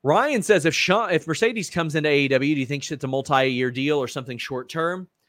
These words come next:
I know she said she doesn't wanna be locked down to any particular and wants to travel the world." I would imagine that if it's A E W, they will do whatever possible to get her on that roster, Jimmy,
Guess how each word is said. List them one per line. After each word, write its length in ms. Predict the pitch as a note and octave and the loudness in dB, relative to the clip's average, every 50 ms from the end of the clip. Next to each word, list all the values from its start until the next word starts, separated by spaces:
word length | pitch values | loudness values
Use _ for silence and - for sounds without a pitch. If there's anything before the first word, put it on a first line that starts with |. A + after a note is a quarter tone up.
| _ _ _ _ _ | _ _ _ _ _
I 100 | C3+ C3 | -6 -4
know 140 | C#3 C#3+ C#3+ | -2 -2 -2
she 160 | C#3 - C#3 | -4 -6 -8
said 200 | - - C#3+ C3 | -4 -4 -4 -4
she 120 | - D3 | -4 -4
doesn't 160 | C#3 A#2+ D3 D#3 | -6 -6 -6 -6
wanna 140 | C3 C3+ | -6 -6
be 80 | C3+ C3+ | -4 0
locked 280 | C3 C3+ C3 B2+ B2 B2 | 2 2 2 2 2 -2
down 240 | C3+ B2+ C3 C3 | -2 -2 -2 -2
to 100 | B2 A#2+ | -4 -6
any 140 | A#2+ B2 B2 | -6 -8 -8
particular 600 | A#2+ - A#2 - C#3 A#2+ - - C3+ C3 B2+ B2+ A#2+ | -10 -12 -10 -8 -8 -8 -6 -8 -6 -6 -6 -6 -6
and 140 | A2+ A2+ | -8 -10
wants 160 | A#2 A#2 A2+ - | -10 -12 -12 -14
to 60 | A#2+ | -16
travel 340 | - - B2+ A#2+ A#2+ A#2+ A2 | -8 -4 -4 -2 -2 -4 -6
the 100 | A2+ A2 | -6 -8
world." 340 | G#2+ A2 G#2+ G2+ G2 F#2 - _ _ _ _ _ | -6 -6 -6 -6 -6 -8 -10 _ _ _ _ _
I 120 | C#3 E3 | 2 2
would 140 | A#3 D4 C#4+ | 2 2 0
imagine 540 | A#3 F#3 E3 C#3+ C#3+ D#3 D#3 G3+ A#3 A#3+ G3+ | 0 0 2 2 0 0 -2 -4 -8 -6 -8
that 140 | D3 C3 - C#3+ | -8 -8 -6 -8
if 160 | B2+ - - | -10 -10 -10
it's 120 | B2 - - | -14 -8 -6
A 100 | F3 E3 | -4 -4
E 140 | F3+ F3 D#3 | -4 -4 -2
W, 360 | C#3+ C#3 C3+ C#3 F3+ G#3+ A3+ | 0 0 -2 -2 -4 -8 -6
they 160 | F#3 D3+ C#3+ D3 | -4 -4 -2 -2
will 140 | C#3+ C#3 | -2 -4
do 220 | B2+ A#2 C3 B2+ B2 | -4 -6 -8 -8 -8
whatever 1040 | A2+ G#2+ G#2+ A#2+ C#3 F3+ A#3 C4+ - - - _ - F#3 G3+ G3 G#3 A#3 A#3 A#3+ A#3 _ | -10 -12 -6 0 2 4 4 2 0 -6 -14 _ -4 -4 -4 -4 -4 -8 -10 -10 -10 _
possible 720 | - - - G3 F#3 F#3+ - - C#3 G#2 F#2 D2 A#1+ - _ _ _ _ _ _ _ | -14 -2 0 2 2 2 0 -6 -12 -14 -14 -14 -16 -16 _ _ _ _ _ _ _
to 80 | C#3+ C3 | -8 -6
get 240 | A#2 D3+ F3 - | -4 -4 -4 -4
her 260 | D3+ B2+ D#3+ E3+ E3 C#3+ | -4 -6 -4 -4 -2 -2
on 140 | C3+ C3+ | -4 -4
that 200 | C#3 B2 B2+ G#2+ | -4 -6 -6 -2
roster, 420 | B2+ A#2 A#2+ B2+ A#2+ - - A2+ F#2+ | -2 0 0 0 -2 -4 -8 -12 -12
Jimmy, 420 | F2 G2+ F#2+ F2+ F2+ F2+ F2 - | -10 -10 -10 -10 -10 -12 -14 -16